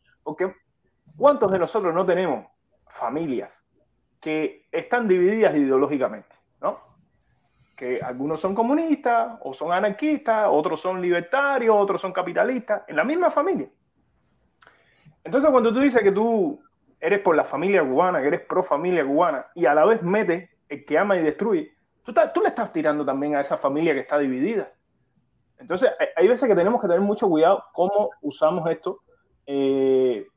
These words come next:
porque podemos dañar a nuestra propia familia, ¿entiendes? Entonces, si tú le dices a una parte de mi familia, que es la que ama, y la otra, que es la que destruye,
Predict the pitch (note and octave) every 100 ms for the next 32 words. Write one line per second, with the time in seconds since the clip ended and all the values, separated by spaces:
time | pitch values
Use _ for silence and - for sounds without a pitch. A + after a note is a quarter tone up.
0 | - D#3 D#3+ D3+ D#3+ B3 G3 E3+ G3+ F#3
1 | D3+ C#3+ B2+ A#2+ D3+ C#3 B2 A#2+ D3+ A#3
2 | B2+ - _ _ A#2 A3 G#3 - _ C#3
3 | A3 - - _ _ B2+ C#3+ F#3 G#3 G3
4 | D3+ E3+ F#3+ G3 F#3+ F3+ E3+ F3 E3+ C#3+
5 | A#2 C#3+ E3+ E3+ G3 F3 B2 C3+ C#3 G3+
6 | D3+ C3+ E3 E3+ E3+ E3+ - A3+ F#3 A3+